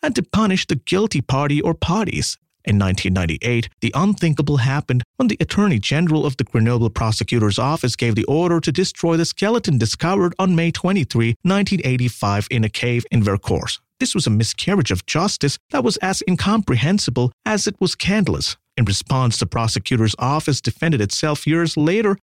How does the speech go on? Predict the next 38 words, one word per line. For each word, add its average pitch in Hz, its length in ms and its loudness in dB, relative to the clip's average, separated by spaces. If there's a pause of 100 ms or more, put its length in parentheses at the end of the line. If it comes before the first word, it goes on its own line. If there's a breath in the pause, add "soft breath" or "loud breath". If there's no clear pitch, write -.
by 220 80 0
claiming 240 400 0
that 196 160 0
it 202 80 -2
was 208 140 -2
impossible 214 640 0
to 143 120 0
have 120 180 0
done 135 240 2
otherwise 113 560 0
considering 156 560 0
the 160 80 0
lack 117 380 0
of 120 120 -4
a 110 60 0
genetic 107 520 0
bank 147 300 -2
at 165 140 -2
the 185 80 0
time, 208 360 0 (240)
which 240 220 -2
would 175 100 2
have 123 140 0
been 156 180 2
the 131 200 0
only 196 320 2
way 135 220 0
to 135 80 0
determine 135 640 0
if 139 140 -4
the 127 80 -2
bones 117 400 0
actually 139 400 0
belonged 101 440 2
to 117 40 0
the 113 80 2
Ludovic 123 460 2
Janvier. 127 580 0